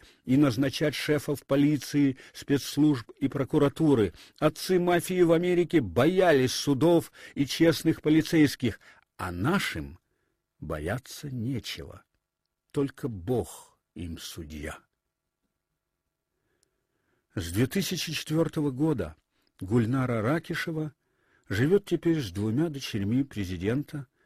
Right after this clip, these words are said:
в Испании, на вилле в Марбелле, которой лично владеет отец ее детей.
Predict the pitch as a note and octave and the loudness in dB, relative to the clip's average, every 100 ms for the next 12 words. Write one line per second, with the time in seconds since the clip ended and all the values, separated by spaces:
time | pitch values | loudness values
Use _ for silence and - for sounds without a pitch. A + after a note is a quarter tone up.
0 | - G2 B2+ - - E2+ E2 E2 D#2+ D#2 | -10 -4 -4 -4 -8 -6 -4 -6 -8 -10
1 | - _ _ F2 G2 F#2 G#2 C#3 C#3+ C#3 | -14 _ _ -6 -4 -2 2 2 2 0
2 | C#3+ _ _ - G2 A2 A#2+ F2+ D#2 D#2+ | -6 _ _ -10 -6 -2 -2 -4 -4 -6
3 | C#2 C2+ D#2+ _ _ _ _ _ _ G#2 | -6 -14 -18 _ _ _ _ _ _ -8
4 | G2 G2+ F2+ F2 A2 D#3+ - E3+ C#3+ F#2+ | -2 -2 0 -2 -2 -4 -6 -8 -6 -6
5 | D#2+ G2 A#2+ C3 - - F2+ - G2 - | -4 -4 -4 -6 -10 -10 -10 -8 -8 -10
6 | - E2 D#2 D#2+ D#2+ E2+ D2 C2+ C2 | -12 -10 -8 -10 -10 -14 -14 -16 -18